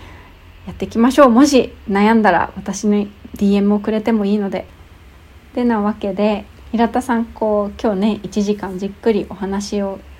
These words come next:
聞かせていただいたんですけれども、こう、他にこのことはやっぱ伝えといた方がいいなってこととか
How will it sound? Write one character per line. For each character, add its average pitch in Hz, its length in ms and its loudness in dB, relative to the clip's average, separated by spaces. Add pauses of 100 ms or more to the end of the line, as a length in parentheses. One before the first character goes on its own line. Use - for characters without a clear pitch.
(100)
聞 - 80 -20
か 220 140 -8
せ 208 120 -12
て - 100 -10
い 180 60 -8
た - 120 -6
だ 208 100 -4
い 202 100 -4
た 202 120 -10
ん 185 100 -6
で 202 100 -10
す - 120 -18
け - 80 -18
れ 220 120 -12
ど 185 120 -12
も、 180 320 -8 (300)
こ - 180 -8
う、 - 20 -6
他 196 220 -2
に 220 140 0
こ 226 180 -2
の 226 80 6
こ 226 140 0
と 233 100 -2
は 180 100 0
や 151 120 -4
っ - 20 -14
ぱ 175 160 -10
伝 214 280 -6
え - 20 -2
と 220 160 -4
い 208 80 -6
た 190 80 -8
方 180 140 -10
が 170 120 -14
い 165 120 -8
い - 20 -8
な 202 140 -10
っ - 20 -14
て - 200 -18
こ 202 140 -14
と 185 140 -14
と - 120 -16
か 196 300 -14